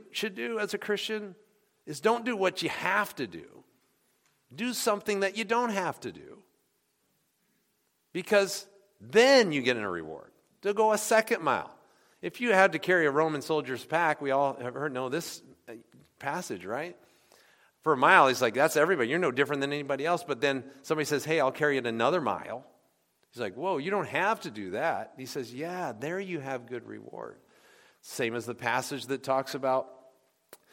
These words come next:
if you're afflicted for doing wrong and you bear it. He says, "That's, there's no reward for that." If you actually did wrong and you say, "Yep, I deserve it." You know, like all these athletes that they take drugs or whatever. He says, "I'm gonna be a man. I'm gonna, I'm gonna cl-,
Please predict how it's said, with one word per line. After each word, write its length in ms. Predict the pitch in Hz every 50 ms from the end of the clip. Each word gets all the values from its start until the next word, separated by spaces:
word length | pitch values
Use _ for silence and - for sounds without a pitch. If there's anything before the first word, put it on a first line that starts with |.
| - - _
if 200 | - 139 127 -
you're 360 | 139 147 143 143 131 123 - - - -
afflicted 520 | 123 120 - - 151 160 - - 156 131
for 120 | - 139
doing 340 | 131 120 135 143 143 139 127
wrong 340 | 123 131 147 156 151 143 135
and 120 | 123 120
you 60 | 120 107
bear 320 | 95 123 127 131 127 117
it. 160 | 101 90 - - - _ _ _ _ _ _ _ _ _ _
He 80 | -
says, 160 | - 139 107 107
"That's, 180 | 147 165 151
there's 260 | 147 147 156 165 156
no 160 | 165 156 127 113
reward 440 | 107 113 107 98 107 120 120 113
for 140 | - - 104
that." 320 | 95 113 139 139 117 107 107
If 100 | 104 123
you 120 | 123 120
actually 260 | 123 135 - 131 101
did 260 | 95 98 123 139 123
wrong 540 | 101 98 110 127 135 120 95 87 95 117 123 - -
and 80 | 101
you 80 | 104 101
say, 140 | - 120 107
"Yep, 340 | 101 113 123 127 127 123 117
I 100 | 113 120
deserve 420 | 120 123 117 101 104 101 98 92
it." 220 | 98 98 95 - - _ _
You 80 | 117 107
know, 160 | 95 92 92
like 180 | 98 98 98 117
all 140 | 107 104
these 180 | 104 101 90 -
athletes 560 | - 92 92 101 98 - - 98 92 - - -
that 160 | 92 90 - - - - - - -
they 80 | 110
take 300 | 95 - - 117 101 85
drugs 320 | 82 101 104 104 98 - 101
or 40 | 92
whatever. 280 | 95 92 92 95 101
He 40 | 95
says, 300 | - 101 95 87 - - - - - - -
"I'm 200 | - 107 120 127
gonna 180 | 135 139 139 127
be 220 | 104 - 131 139
a 40 | 135
man. 360 | 131 131 131 127 123 123 120
I'm 160 | 117 120 120
gonna, 300 | 120 123 117 113 110 110 - - - -
I'm 160 | 101 113 127
gonna 160 | 131 127 113 -
cl-, 160 | - -